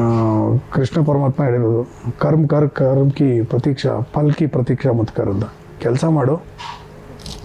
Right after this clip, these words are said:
ಕೆಲಸದ ಒಂದು ಪ್ರತಿಫಲ ನನಗೆ ಗೊತ್ತು ಏನು ಕೊಡಬೇಕು" ಅಂತ ಭಗವಂತ ಹೇಳಿದ್ದಾನೆ.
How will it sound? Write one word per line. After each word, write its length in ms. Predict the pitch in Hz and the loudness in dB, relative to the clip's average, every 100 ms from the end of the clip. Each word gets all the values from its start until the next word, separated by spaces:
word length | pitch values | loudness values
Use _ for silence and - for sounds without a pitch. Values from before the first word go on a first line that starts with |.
| - - - | -8 -8 -4
ಕೆಲಸದ 420 | 147 139 147 160 | 0 2 4 4
ಒಂದು 460 | 156 139 131 127 123 | 4 4 4 2 2
ಪ್ರತಿಫಲ 480 | 147 143 160 151 | 0 0 0 2
ನನಗೆ 240 | 151 131 147 | 2 4 4
ಗೊತ್ತು 220 | 156 135 | 2 2
ಏನು 120 | 135 | 0
ಕೊಡಬೇಕು" 380 | 127 123 120 117 | 2 2 2 2
ಅಂತ 140 | 110 135 110 113 | 2 2 2 2
ಭಗವಂತ 300 | 113 131 131 | 4 4 4
ಹೇಳಿದ್ದಾನೆ. 640 | 127 113 104 104 113 - | 2 2 0 -2 -6 -14